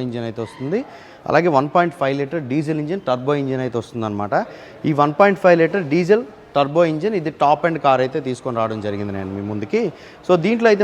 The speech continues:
మనకి వన్ సెవెంటీన్ పీఎస్ పవర్ అయితే ప్రొడ్యూస్ చేస్తుంది ఈ కార్, అలాగే టూ సిక్స్టీ న్యూటన్ మీటర్స్ of torque అయితే, ఆ, ప్రొడ్యూస్ చేస్తుంది అనమాట. పవర్ టార్క్లు అయితే చాలా బాగా ప్రొడ్యూస్ చేసినట్టుగా మనకి ఫిగర్స్లో అయితే కనిపిస్తూ ఉంది. ఇంకా ప్రైస్ అయితే రివీల్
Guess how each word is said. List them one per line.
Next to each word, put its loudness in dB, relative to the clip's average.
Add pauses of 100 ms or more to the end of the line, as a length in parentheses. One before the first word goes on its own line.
మనకి 2 (240)
వన్ 6
సెవెంటీన్ 0
పీఎస్ -2
పవర్ 0
అయితే -2
ప్రొడ్యూస్ -6
చేస్తుంది -4
ఈ -4
కార్, 0
అలాగే 2 (100)
టూ 0 (100)
సిక్స్టీ -8
న్యూటన్ -2
మీటర్స్ -6
of -10
torque 0
అయితే, -4 (540)
ఆ, 2
ప్రొడ్యూస్ 0
చేస్తుంది 0
అనమాట. -4 (120)
పవర్ 0
టార్క్లు 0
అయితే -6 (240)
చాలా 2
బాగా 0
ప్రొడ్యూస్ -4
చేసినట్టుగా -2 (380)
మనకి -2
ఫిగర్స్లో 0
అయితే 0
కనిపిస్తూ -4
ఉంది. -2
ఇంకా -2 (180)
ప్రైస్ -4
అయితే -4
రివీల్ -2